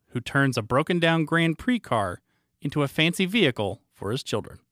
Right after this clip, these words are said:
And your nineties news and politics. On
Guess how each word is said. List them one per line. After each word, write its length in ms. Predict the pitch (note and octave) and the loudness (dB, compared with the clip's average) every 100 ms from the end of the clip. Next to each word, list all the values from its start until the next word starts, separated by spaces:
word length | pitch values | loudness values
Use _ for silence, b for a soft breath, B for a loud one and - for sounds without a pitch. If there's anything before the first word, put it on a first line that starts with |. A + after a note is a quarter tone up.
| _ _ _ _ _ - | _ _ _ _ _ -8
And 420 | A2 A2+ A#2+ G#2+ | -4 -2 -2 -4
your 360 | A2 A#2 A2+ G2 | -4 -4 -4 -4
nineties 560 | B2 C3+ C#3+ C#3 B2+ | -2 0 0 0 0
news 160 | C#3+ C#3 | 0 0
and 80 | C3 | 0
politics. 640 | E3+ E3+ D3 - - - _ _ _ b b b b b b b _ | 0 0 -2 -4 -10 -14 _ _ _ b b b b b b b _
On 520 | C3 C3 C3+ C3+ C#3 | 2 4 4 4 2